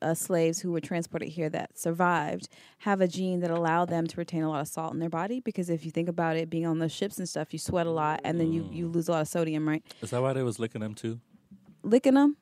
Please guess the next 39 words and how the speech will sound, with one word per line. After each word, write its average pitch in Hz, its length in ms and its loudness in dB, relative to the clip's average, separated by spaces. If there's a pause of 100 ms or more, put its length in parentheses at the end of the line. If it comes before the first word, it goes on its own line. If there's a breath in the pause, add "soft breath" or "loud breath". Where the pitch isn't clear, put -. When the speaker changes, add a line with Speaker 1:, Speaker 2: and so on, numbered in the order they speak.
Speaker 1:
Who - 180 6
Speaker 2:
Yeah. 370 40 10
Speaker 1:
was 370 120 8
licking 269 360 8
'em? 175 300 0
Speaker 2:
The 127 80 -2
white 160 180 0
people. 80 340 -6 (160)
Speaker 1:
I 208 200 8
Speaker 2:
Or - 80 10
the 220 80 10
Speaker 1:
didn't, 220 140 8
Speaker 2:
white 208 60 0
men. 160 220 -4
Speaker 1:
I 175 80 8
didn't 208 160 8
know 196 140 6
that 196 80 6
w-, 190 140 4
they 180 120 6
were 185 60 6
licking 170 260 2
them. 110 260 -4
Speaker 2:
Yeah, 120 200 2
they 110 100 -2
Speaker 1:
Uh, 101 60 6
Speaker 2:
used 123 160 -2
to 120 80 -4
lick 110 240 -4
them 104 200 -4
because 101 300 -2
of 98 120 -2
the 78 180 -2 (120)
whole 92 180 -2
Speaker 1:
the 98 80 4
Speaker 2:
salt 87 320 -2
in - 20 -4
their - 60 0
Speaker 1:
salt, 254 200 6